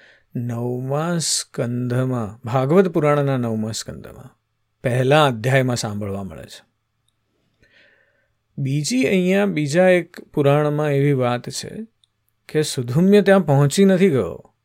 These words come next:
પણ બન્યું છે એવું કે એક યક્ષી જે છે,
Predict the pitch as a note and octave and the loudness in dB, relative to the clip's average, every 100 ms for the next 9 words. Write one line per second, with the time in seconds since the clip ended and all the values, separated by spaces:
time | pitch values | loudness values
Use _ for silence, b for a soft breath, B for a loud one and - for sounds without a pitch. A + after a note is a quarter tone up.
0 | _ _ _ _ _ - D3 C#3 A2+ A2+ | _ _ _ _ _ -6 -4 -4 -4 -2
1 | D#3 F3+ - D3+ C3 A2+ C3+ C4 _ _ | 0 0 2 2 2 0 -6 -10 _ _
2 | _ _ - - D3+ E3 - A2+ A2 - | _ _ -18 -8 -6 -6 -8 -6 -6 -6
3 | - - A3+ D3+ - _ _ - C#3 B2+ | -6 -4 -4 -8 -12 _ _ -12 -6 -6
4 | A#2 - - - | -6 -10 -16 -20